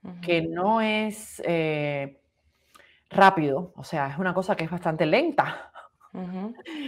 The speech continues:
Speaker 2: ¿cómo sale de Cuba sin ser detectado eso? Porque tú dices, bueno, si saliste en una avioneta, pues,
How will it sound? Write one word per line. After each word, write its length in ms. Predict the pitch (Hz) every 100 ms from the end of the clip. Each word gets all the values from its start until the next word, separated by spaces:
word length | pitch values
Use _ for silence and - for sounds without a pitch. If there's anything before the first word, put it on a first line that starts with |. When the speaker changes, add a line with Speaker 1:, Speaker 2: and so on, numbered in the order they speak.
| - - _ _ _
Speaker 2:
¿cómo 320 | 262 269 294
sale 380 | - - 226 247
de 180 | 233 196
Cuba 240 | 208 240
sin 180 | 226 196
ser 180 | 180 185
detectado 600 | 180 165 135 - 85 -
eso? 240 | - - _ _ _ _ _ _ _ _ _ _ _ _ _
Porque 240 | 175 160
tú 100 | 170
dices, 260 | 233 208 170
bueno, 260 | 214 180
si 140 | 156 151
saliste 320 | 151 160 -
en 80 | 240
una 120 | 247
avioneta, 500 | 254 240 226 226 285
pues, 340 | 196 170 -